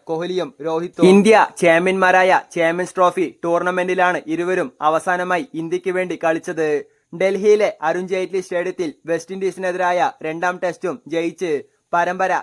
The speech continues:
തൂത്തുവാരിയ ശേഷം മാധ്യമങ്ങളോട് സംസാരിക്കുന്നതിനിടെയാണ് മുഖ്യ സെലക്ടർ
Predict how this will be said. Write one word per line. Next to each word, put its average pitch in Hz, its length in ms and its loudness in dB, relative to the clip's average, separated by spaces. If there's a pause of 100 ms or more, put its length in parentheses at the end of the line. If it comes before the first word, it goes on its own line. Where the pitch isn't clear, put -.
(140)
തൂത്തുവാരിയ 180 540 -2
ശേഷം 170 380 -6 (140)
മാധ്യമങ്ങളോട് 180 680 -2 (140)
സംസാരിക്കുന്നതിനിടെയാണ് 175 1040 -6 (400)
മുഖ്യ 175 300 -8
സെലക്ടർ 180 500 -4